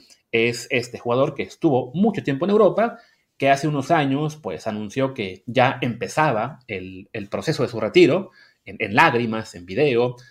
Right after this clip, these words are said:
hablándole a su papá. Y, pues sí, resultó que sí era cierto, empezaba su retiro, estuvo en la M L S un ratito y hace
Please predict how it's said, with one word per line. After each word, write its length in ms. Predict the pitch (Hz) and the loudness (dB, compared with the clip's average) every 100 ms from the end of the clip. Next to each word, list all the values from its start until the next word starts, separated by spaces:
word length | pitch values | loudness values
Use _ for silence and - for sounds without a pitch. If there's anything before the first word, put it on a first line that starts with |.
| _ | _
hablándole 360 | - 98 120 107 | -8 -4 -2 -4
a 40 | |
su 80 | 101 | -6
papá. 380 | 101 143 143 - _ _ _ _ _ 185 | -2 -2 -2 -6 _ _ _ _ _ -4
Y, 180 | 190 202 | -2 -2
pues 180 | - | -2
sí, 260 | 226 254 - | -4 -4 -8
resultó 360 | - 131 123 143 | -8 -4 -2 -2
que 80 | 139 | 0
sí 80 | |
era 100 | 147 | 0
cierto, 380 | - 151 156 175 | 2 2 2 -2
empezaba 400 | 113 104 104 139 | -2 -4 0 0
su 80 | 123 | 0
retiro, 400 | 107 156 151 165 - | -2 2 0 -2 -8
estuvo 260 | - 123 | -8 -6
en 60 | 110 | -4
la 80 | 120 | -4
M 100 | 117 | -2
L 100 | 120 | -4
S 140 | 117 | -4
un 80 | 120 | -6
ratito 460 | 110 160 170 175 - | -2 0 0 -2 -4
y 140 | 104 | -4
hace 420 | 101 - 104 107 | -4 -2 -4 -4